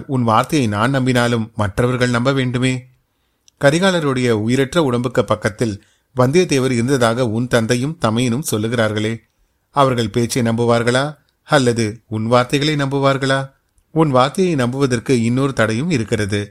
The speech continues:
வல்லத்து இளவரசரை நான் தான் அவசரமாக என் தமையனிடம் அனுப்பினேன்.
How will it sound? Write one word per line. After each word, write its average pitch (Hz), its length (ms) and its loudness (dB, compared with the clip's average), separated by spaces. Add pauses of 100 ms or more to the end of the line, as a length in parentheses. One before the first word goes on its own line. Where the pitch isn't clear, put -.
(320)
வல்லத்து 156 380 0
இளவரசரை 127 520 0
நான் 101 260 0
தான் 151 140 0
அவசரமாக 123 600 0
என் 110 200 -2
தமையனிடம் 120 540 0
அனுப்பினேன். 104 460 -2